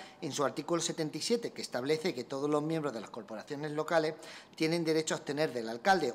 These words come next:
o presidente de la Comisión de Gobierno cuantos antecedentes, datos e informaciones obren en poder de los servicios de la corporación y resulten precisos para el desarrollo de la función del concejal. Tanto el Real Decreto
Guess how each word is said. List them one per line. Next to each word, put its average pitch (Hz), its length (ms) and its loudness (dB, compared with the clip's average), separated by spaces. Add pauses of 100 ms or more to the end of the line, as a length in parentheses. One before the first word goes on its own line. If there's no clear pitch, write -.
o 180 100 2
presidente 147 380 -4
de 131 80 -2
la 110 100 -6
Comisión 110 320 -6
de 170 80 -2
Gobierno 156 460 0 (280)
cuantos 151 300 4
antecedentes, 135 840 -2
datos 151 280 4
e 117 40 -4
informaciones 170 640 -2
obren 180 260 0
en 156 80 0
poder 156 300 0
de 160 100 0
los 131 100 -4
servicios 165 380 -4
de 170 60 2
la 170 100 0
corporación 170 720 0 (320)
y 220 100 -2
resulten 208 520 2
precisos 185 440 0
para 165 200 6
el 160 100 6
desarrollo 156 500 -2
de 143 80 -4
la 117 140 -8
función 135 480 -8
del 120 100 -8
concejal. - 380 -16 (640)
Tanto 147 260 4
el 147 80 4
Real 175 240 8
Decreto 208 640 0